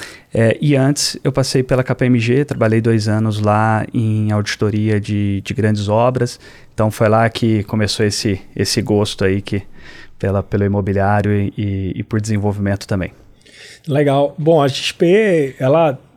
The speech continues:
Speaker 2: tem bastante, gera bastante curiosidade aí no mercado, né? Por, por ser o tamanho da,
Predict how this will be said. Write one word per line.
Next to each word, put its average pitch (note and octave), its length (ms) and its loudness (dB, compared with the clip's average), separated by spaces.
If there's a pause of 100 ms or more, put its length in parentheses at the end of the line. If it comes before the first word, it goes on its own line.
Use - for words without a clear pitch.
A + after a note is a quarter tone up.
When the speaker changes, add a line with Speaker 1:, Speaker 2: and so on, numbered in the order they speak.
(120)
Speaker 2:
tem D#3 180 0
bastante, E3 500 0
gera E3 240 4
bastante D#3 360 0
curiosidade E3 680 2
aí C#3+ 60 4
no D3+ 100 2
mercado, C3 480 2
né? C3 120 0
Por, - 160 -12
por E3 180 -2
ser - 100 2
o D3+ 60 4
tamanho D3+ 480 2
da, B2 240 -2